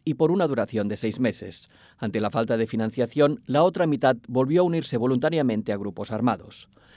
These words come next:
Debido a ejemplos de este tipo, la representante destacó la importancia de llevar a cabo un proceso de reintegración serio.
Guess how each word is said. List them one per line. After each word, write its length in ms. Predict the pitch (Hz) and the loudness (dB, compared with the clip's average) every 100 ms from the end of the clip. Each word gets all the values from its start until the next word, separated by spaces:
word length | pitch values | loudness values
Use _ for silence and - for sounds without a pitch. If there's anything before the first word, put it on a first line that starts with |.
| - | -10
Debido 400 | 113 113 127 131 | 0 2 4 6
a 60 | 123 | 6
ejemplos 400 | 147 127 123 123 | 4 0 0 2
de 80 | |
este 180 | 143 147 | 0 0
tipo, 280 | 131 147 151 | 0 2 4
la 100 | 151 | 4
representante 720 | 156 170 170 170 175 175 175 | 2 -2 -4 2 2 2 0
destacó 440 | 156 - 135 147 | -2 -2 -2 0
la 80 | 180 | 0
importancia 680 | 196 175 139 131 127 135 131 127 _ | 2 0 2 0 2 2 2 0 _
de 100 | - | 2
llevar 240 | 175 196 208 | 4 4 2
a 80 | 147 | 4
cabo 320 | 127 127 - | 2 2 2
un 200 | 190 208 | 2 2
proceso 480 | - 135 120 - 127 | 0 0 0 0 0
de 80 | 123 | 2
reintegración 760 | 139 160 202 175 - 110 110 | 0 0 0 0 0 -2 -2
serio. 460 | - 127 98 82 | 0 0 0 -6